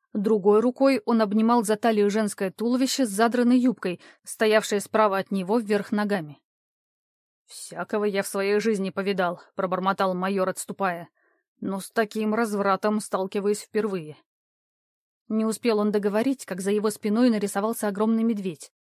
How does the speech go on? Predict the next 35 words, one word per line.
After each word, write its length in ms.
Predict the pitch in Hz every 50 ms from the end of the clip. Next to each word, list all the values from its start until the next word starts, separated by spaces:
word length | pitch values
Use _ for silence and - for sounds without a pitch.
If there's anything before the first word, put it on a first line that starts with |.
| _ _ -
В 100 | 202 196
руках 360 | 208 214 208 - 254 247 -
у 40 | 240
него 220 | 220 208 196 214 214
была 240 | 190 214 214 214
упрятанная 640 | 220 220 214 180 - 208 220 220 - 208 202 202 202
в 40 | 185
холщовый 480 | - - 208 202 - - 226 196 196 196
мешочек 500 | 196 196 - - - 247 - - - 196
бутылка 380 | 185 214 - 220 220 - 208
красного 420 | - - 214 214 - 233 226 233 226
вина, 320 | 214 262 247 208 175 156 - - - _ _
которую 460 | - 208 208 - 202 185 185 180 180
Лайма 320 | 185 214 226 220 196 185
припасла 460 | - - 190 - 196 - - 220 214 196
для 160 | 180 185 175
Болотова 480 | 170 180 190 233 254 - 208 165 180
к 100 | 170 -
его 220 | - 208 208 202 214
дню 200 | 185 202 208 208
рождения. 500 | 214 220 196 185 190 170 160 156 - _ _ _ _ _ _ _ _ _ _ _ _ -
Медведь 380 | 190 190 196 214 262 277 -
взял 260 | 240 226 202 240 240 233
бутылку 400 | 202 214 208 247 240 208 - 196
за 140 | 170 196
горлышко, 560 | 185 175 208 226 247 254 254 - - 269 262 - _ _ _ _ _ _
прицелился 760 | - - 226 202 - - 254 262 269 269 247 - - 262 247 - - _ _ _ _ _ -
и 80 | -
аккуратно 520 | 277 254 - - 262 269 269 - 247 254 254
чпокнул 520 | - - - - 247 254 - 254 262 254
Кривцова 460 | - - 240 233 - - 220 202 202
по 140 | 202 208 208
голове. 380 | 190 202 196 190 175 170 160 - _ _ _ _ _ _ _ _ _ _ _ _ _ _ _ _ _ _ _ _ _
«Жека, 400 | - 214 185 226 240 226 - 208
уходим!» — 500 | 190 190 190 - 277 269 233 208 180 151